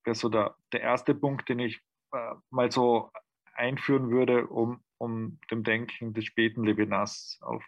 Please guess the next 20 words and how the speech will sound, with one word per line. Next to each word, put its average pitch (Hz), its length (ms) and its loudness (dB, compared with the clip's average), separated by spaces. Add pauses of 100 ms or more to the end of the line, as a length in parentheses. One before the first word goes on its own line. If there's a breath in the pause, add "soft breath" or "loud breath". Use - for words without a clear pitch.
(160)
die - 40 -6
Spur 117 380 2
zu 113 160 -4
kommen. - 400 -8 (1200 loud breath)
Das - 260 -2
Zweite, 170 840 2 (1000)
ist 160 180 4
Levinas, 131 840 2
äh, 117 300 2 (160)
noch 117 280 0
phänomenologisch? 123 1080 -2 (180)
Ähm, 113 500 0 (1080 loud breath)
ähm, 123 360 -8 (140)
da 113 140 -2
würde 127 180 4
ich - 240 0
mit 123 160 0
einem 120 140 -2
klaren 113 440 2
Jein 113 600 0